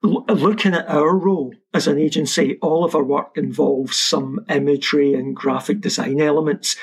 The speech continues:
What sort of impact is A I having on images and artwork?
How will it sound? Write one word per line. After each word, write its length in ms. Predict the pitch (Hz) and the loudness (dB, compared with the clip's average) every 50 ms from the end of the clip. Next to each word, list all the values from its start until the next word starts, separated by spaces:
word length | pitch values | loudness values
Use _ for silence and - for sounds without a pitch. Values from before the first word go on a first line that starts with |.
| - - - - - - | -12 -14 -16 -16 -6 -2
What 260 | 190 - - - - | 0 2 2 2 2
sort 200 | - - - - | 0 0 -2 -2
of 100 | - - | -2 -2
impact 480 | 139 139 139 - - 147 151 - - | -2 -2 -2 -2 -2 -2 -2 0 0
is 160 | 143 131 - 143 | -2 0 2 2
A 120 | 131 127 | 2 2
I 220 | 127 123 127 131 | 2 2 0 0
having 460 | 123 - - 131 131 - 143 135 - - | 0 0 -2 -2 0 0 0 0 0 0
on 400 | - - 131 127 123 120 - - | 0 0 0 -2 -2 -2 -4 -2
images 460 | - 156 131 135 135 - - - - - | 0 0 0 0 0 0 -2 -2 -2 -2
and 260 | 120 120 - - - | -2 -2 -4 -4 -2
artwork? 960 | - - 131 - - - 147 147 - - - - - - 147 143 - - - | -2 0 0 0 0 0 0 0 -2 -4 -10 -4 0 0 0 0 -2 -6 -10